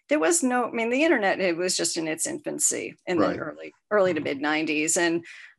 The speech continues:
Speaker 1: you really had to do, like, the legwork to do research, you know, like, actually
Speaker 2: Yeah.
Speaker 1: find, you know, people who were involved with it or materials related to the films, and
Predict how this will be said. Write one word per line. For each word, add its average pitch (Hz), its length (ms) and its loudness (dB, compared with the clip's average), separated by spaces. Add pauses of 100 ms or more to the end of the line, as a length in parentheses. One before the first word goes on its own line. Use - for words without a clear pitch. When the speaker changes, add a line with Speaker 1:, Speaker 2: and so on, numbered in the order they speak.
Speaker 1:
you 262 180 0
really 320 240 4
had 254 180 4
to 233 60 0
do, 202 200 2
like, 180 220 2
the 160 80 -2
legwork - 540 -2 (100)
to - 100 -8
do 156 140 -6
research, 160 520 -4
you 156 60 -10
know, 127 60 -8
like, 120 160 -10
actually 135 260 2
Speaker 2:
Yeah. 131 100 -6
Speaker 1:
find, 170 540 2 (200)
you 180 160 -2
know, 147 80 0
people 175 260 -4
who 170 100 -6
were 160 140 -2
involved 226 360 4
with 247 200 -2
it 226 220 2
or 185 540 2
materials 170 680 0
related 160 400 -2
to 156 100 -4
the 139 100 -10
films, 196 600 0
and 160 300 -2